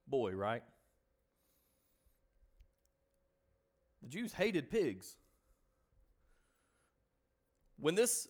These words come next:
little boy was a little boy and he was on daddy's farm, by culture, he would have not gone close to a pig. He wouldn't have touched, he would have had nothing whatsoever to do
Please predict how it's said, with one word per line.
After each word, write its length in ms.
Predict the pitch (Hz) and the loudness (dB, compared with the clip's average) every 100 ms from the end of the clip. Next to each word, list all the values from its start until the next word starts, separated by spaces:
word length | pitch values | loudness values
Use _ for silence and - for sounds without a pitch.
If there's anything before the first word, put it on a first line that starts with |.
| - | -4
little 300 | 202 240 214 | 6 8 10
boy 580 | 208 254 247 208 190 - - _ _ _ _ | 10 10 10 8 2 -8 -20 _ _ _ _
was 260 | 165 233 220 | 6 8 8
a 60 | |
little 260 | 226 226 202 | 8 8 10
boy 340 | 214 247 220 | 10 12 10
and 100 | 190 | 8
he 80 | 214 | 4
was 160 | 233 208 | 4 6
on 180 | 214 | 6
daddy's 340 | 214 226 202 175 | 8 8 6 0
farm, 460 | 240 247 196 175 156 - _ _ _ _ _ _ _ _ _ _ _ _ | 2 4 4 2 -2 -14 _ _ _ _ _ _ _ _ _ _ _ _
by 140 | 185 196 | 4 4
culture, 520 | 196 262 294 - 208 | 6 6 6 4 2
he 160 | 226 | 4
would 160 | 285 269 | 4 6
have 100 | 220 | 6
not 260 | 233 233 214 | 6 4 4
gone 220 | 220 196 | 2 2
close 320 | - 262 254 | 4 4 4
to 140 | - 180 | 4 4
a 60 | |
pig. 360 | 156 151 120 95 - _ _ _ _ _ _ _ _ _ _ | 4 -2 -2 -4 -16 _ _ _ _ _ _ _ _ _ _
He 100 | - | 0
wouldn't 200 | 302 294 | 2 4
have 140 | 214 - | 2 2
touched, 280 | 262 311 220 | 6 6 6
he 140 | 302 | 0
would 160 | 302 220 | 0 2
have 180 | 220 | 2
had 220 | 208 214 196 | 4 4 4
nothing 540 | 214 320 320 302 277 | 8 8 8 2 4
whatsoever 840 | 247 294 294 262 247 240 262 247 226 | 8 8 8 6 6 6 2 4 2
to 160 | 226 | 2
do 380 | 185 254 247 220 | 2 4 4 4